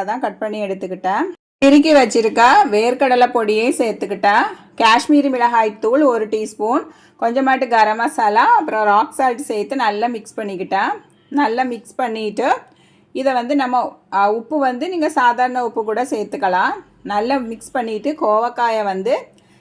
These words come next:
லைட்டா கீறிட்டு இதுல வந்து ஸ்டஃப் பண்ண போறோம்.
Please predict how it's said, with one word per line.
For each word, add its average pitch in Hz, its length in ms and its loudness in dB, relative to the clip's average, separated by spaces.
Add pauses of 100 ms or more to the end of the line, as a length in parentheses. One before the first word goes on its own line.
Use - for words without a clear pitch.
(120)
லைட்டா 240 420 -2
கீறிட்டு 226 640 -4
இதுல 262 220 -4
வந்து 214 200 -6
ஸ்டஃப் 202 320 -4
பண்ண 226 220 -6
போறோம். 196 460 -2